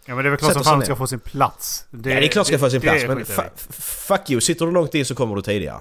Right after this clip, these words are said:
Speaker 1: Ja.
Speaker 2: Så känner jag. Ehm, men sen, nej, så satt hon max fem minuter. Max tio. Nej, max fem. Verkligen.
Speaker 1: Jag tror inte hon satt igenom första låten. Det är det som är grejen.
Speaker 2: Nej, men så, va, va, Ken, ja, men Ken, du kan väl inte börja då? Nej.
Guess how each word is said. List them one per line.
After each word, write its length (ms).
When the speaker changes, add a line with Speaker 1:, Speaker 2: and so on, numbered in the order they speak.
Speaker 1:
Ja. 100
Speaker 2:
Så 100
känner 240
jag. 100
Ehm, 500
men 140
sen, 220
nej, 280
så 60
satt 160
hon 200
max 240
fem 160
minuter. 420
Max 220
tio. 380
Nej, 340
max 240
fem. 280
Verkligen. 440
Speaker 1:
Jag 240
tror 100
inte 100
hon 60
satt 180
igenom 180
första 220
låten. 320
Det 60
är 20
det 80
som 100
är 40
grejen. 240
Speaker 2:
Nej, 80
men 60
så, 200
va, 140
va, 140
Ken, 200
ja, 140
men 140
Ken, 180
du 80
kan 140
väl 20
inte 140
börja 320
då? 140
Nej. 220